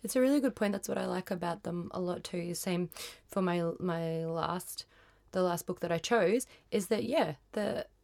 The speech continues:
the crime is there, but it's, it's, they really are heavy on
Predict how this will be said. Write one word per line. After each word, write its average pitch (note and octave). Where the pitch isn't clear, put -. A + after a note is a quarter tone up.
the A3+
crime B3+
is G#3
there, F#3
but F#3
it's, -
it's, -
they A3
really B3
are G#3
heavy G3
on F3+